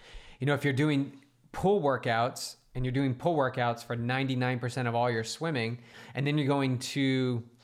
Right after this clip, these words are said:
a swim start in the ocean and you're swimming forty-five minutes straight, how m-, how long have you done that in a pool? Have you ever swam forty-five minutes straight? To test out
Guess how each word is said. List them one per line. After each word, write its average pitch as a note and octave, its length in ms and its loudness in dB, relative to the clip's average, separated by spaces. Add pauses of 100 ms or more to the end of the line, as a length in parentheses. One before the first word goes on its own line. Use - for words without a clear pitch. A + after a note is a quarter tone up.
(120)
a B2+ 60 -2
swim F3 320 0
start A#2+ 420 2
in C3 80 0
the B2+ 100 2
ocean D3+ 300 2
and B2+ 100 0
you're B2 100 0
swimming C#3+ 300 0
forty-five C3+ 440 0
minutes A#2+ 260 -2
straight, B2+ 460 -2 (540)
how D#3+ 200 0
m-, E3 200 2 (180)
how E3+ 160 2
long D#3+ 240 2
have D3+ 140 0
you C#3+ 80 2
done C#3 200 2
that C3+ 180 0
in A2+ 80 -2
a A2 60 -4
pool? A2+ 440 -4
Have C3 180 -4
you C3+ 60 2
ever B2+ 100 -2
swam C#3 340 0
forty-five A#2 340 -2
minutes A2 240 -6
straight? - 380 -4 (400)
To C3+ 100 -4
test - 320 -2
out C3+ 380 2